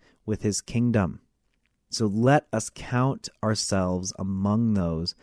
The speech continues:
that can be trusted in those things. Amen. 'Cause understand, God is gonna move mightily. God, through his own word, created the entire universe.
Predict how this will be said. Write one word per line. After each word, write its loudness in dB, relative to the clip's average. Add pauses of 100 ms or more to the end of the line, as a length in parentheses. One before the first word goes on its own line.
(180)
that -4
can -6
be -2
trusted -4
in 0
those -2
things. -6 (240)
Amen. 0 (580)
'Cause 4
understand, 6
God 10
is 10
gonna 10
move 8
mightily. 2 (580)
God, 12
through 6
his 6
own 4
word, 8
created 2
the 2
entire 0
universe. 0